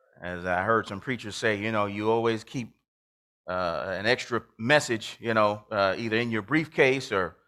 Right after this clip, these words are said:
in your pocket, just in case you get called upon." And I was thinking about doing something, uh, along those lines, but I messed around and prayed first.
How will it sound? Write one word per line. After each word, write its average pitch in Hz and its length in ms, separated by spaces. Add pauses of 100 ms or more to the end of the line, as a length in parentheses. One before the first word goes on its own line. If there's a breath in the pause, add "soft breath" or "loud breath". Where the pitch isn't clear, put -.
(200)
in 127 120
your 123 100
pocket, 131 400
just 151 260
in 127 120
case 147 320
you 123 80
get 135 180
called 151 320
upon." 107 520 (920)
And 107 240
I 120 140
was 120 160
thinking 208 260
about 135 320
doing 147 300
something, 139 500 (680)
uh, 107 120
along 113 440
those 107 260
lines, 120 480
but 104 380 (580)
I 92 60
messed 139 280
around 123 340
and 98 100
prayed 127 400
first. 104 480